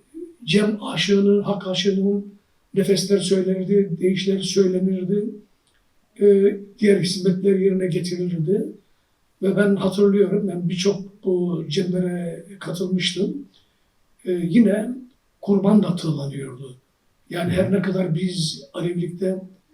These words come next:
canlı kurban, kanlı kurbanla karşıysak da, hayvanların, e, öldürülmesine karşıysak da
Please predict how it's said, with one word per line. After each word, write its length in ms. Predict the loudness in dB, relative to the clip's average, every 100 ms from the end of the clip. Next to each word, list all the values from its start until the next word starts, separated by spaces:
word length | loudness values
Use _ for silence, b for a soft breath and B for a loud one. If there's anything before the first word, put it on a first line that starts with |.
| _ _ -2
canlı 340 | 0 0 -2
kurban, 440 | -2 -2 -2 -2 -4 -12
kanlı 340 | -12 -6 -4
kurbanla 1120 | -4 -2 -4 -4 -6 -6 -10 _ _ _ -10 -8
karşıysak 640 | -6 -4 -2 -2 -4 -6
da, 260 | -8 -8 -8 -12 _ _
hayvanların, 880 | -10 -6 -6 -4 -4 -4 -6 -10 -12 _ _ _ _ _ -6
e, 40 | -4 -4 -6 -8 -10 -14 -10
öldürülmesine 600 | -6 -4 -2 -2 -2 -6
karşıysak 600 | -6 -6 -4 -4 -8 -8
da 260 | -8 -8